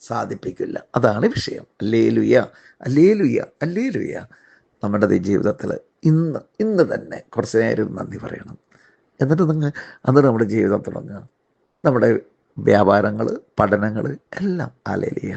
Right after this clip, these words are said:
ഹല്ലേലൂയ, ഹല്ലേലൂയ. യേശുവേ, ആത്മീയമായിട്ട് വളരാൻ പറ്റുന്നില്ലേ? നമുക്കത് സമർപ്പിച്ചേ. കാര്യസാധ്യത, വീടില്ലേ, ജോലിയില്ലേ, മക്കളില്ലേ, കല്യാണം നടക്കുന്നില്ലേ, ഏ, തൊഴിൽ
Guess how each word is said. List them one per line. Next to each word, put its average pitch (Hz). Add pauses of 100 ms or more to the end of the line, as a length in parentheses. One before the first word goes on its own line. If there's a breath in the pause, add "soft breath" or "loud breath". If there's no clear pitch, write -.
(140)
ഹല്ലേലൂയ, - (180)
ഹല്ലേലൂയ. - (600 loud breath)
യേശുവേ, 110 (240)
ആത്മീയമായിട്ട് 170
വളരാൻ 135
പറ്റുന്നില്ലേ? 113 (200)
നമുക്കത് 113
സമർപ്പിച്ചേ. 120 (1500 loud breath)
കാര്യസാധ്യത, 127
വീടില്ലേ, 117 (680)
ജോലിയില്ലേ, 120 (280)
മക്കളില്ലേ, 123 (160)
കല്യാണം 117
നടക്കുന്നില്ലേ, 120 (920)
ഏ, - (260)
തൊഴിൽ 127